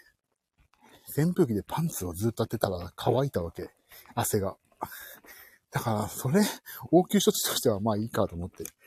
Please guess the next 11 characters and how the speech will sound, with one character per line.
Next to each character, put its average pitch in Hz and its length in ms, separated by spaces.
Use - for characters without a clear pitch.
だ 123 100
か 101 100
ら、 98 120
あ 139 120
の 120 300
ー、 - 20
二 156 140
十 226 120
分 127 240
し - 60
か 95 160